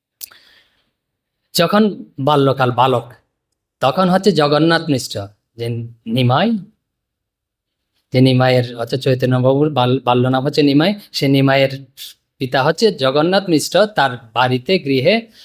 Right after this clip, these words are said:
এক ব্রাহ্মণকে তৈর্থিক ব্রাহ্মণকে, অর্থাৎ তীর্থযাত্রা করছে, এরকম ব্রাহ্মণকে নিমন্ত্রণ করে ভোজন করাবে, ব্রাহ্মণ ভোজন।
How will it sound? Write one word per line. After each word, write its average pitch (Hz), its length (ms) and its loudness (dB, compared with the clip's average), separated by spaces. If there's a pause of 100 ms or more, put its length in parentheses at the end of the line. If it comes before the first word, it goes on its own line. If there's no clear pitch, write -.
(140)
এক 143 260 -2
ব্রাহ্মণকে 139 880 0 (520)
তৈর্থিক 139 440 0
ব্রাহ্মণকে, 131 380 0
অর্থাৎ 127 260 0 (120)
তীর্থযাত্রা 165 640 0
করছে, 185 420 2
এরকম 139 340 0
ব্রাহ্মণকে 170 720 0 (200)
নিমন্ত্রণ 185 560 2
করে 208 240 2
ভোজন 165 400 0
করাবে, 107 320 -4 (600)
ব্রাহ্মণ 135 380 0
ভোজন। 110 340 -8